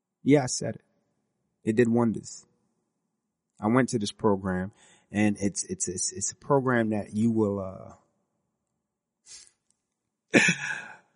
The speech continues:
uh, it, it'll, it'll, it'll, it'll strip off a lot of layers, um, to help you find who, who you are and where you, where you,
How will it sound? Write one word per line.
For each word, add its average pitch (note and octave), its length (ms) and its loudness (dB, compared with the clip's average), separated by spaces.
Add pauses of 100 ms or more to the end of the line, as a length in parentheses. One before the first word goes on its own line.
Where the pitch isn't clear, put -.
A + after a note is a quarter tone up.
uh, F#3+ 260 12 (460)
it, E3+ 240 12
it'll, D#3+ 280 10
it'll, D#3 260 12
it'll, C#3+ 340 10
it'll C3 240 8
strip - 380 4
off C#3+ 240 8
a B2 40 0
lot B2 200 6
of G#2 80 2
layers, G2+ 640 4 (120)
um, F2+ 320 -8 (640)
to G2+ 100 -4
help G2 300 -2
you G2 100 -6
find F2+ 500 -10 (1700)
who, G#2+ 280 -2 (240)
who A#2 140 0
you G2 240 0
are F2+ 180 0
and E2 120 -10
where F2 100 -6
you, E2 360 -12 (140)
where F2+ 140 -8
you, E2 280 -12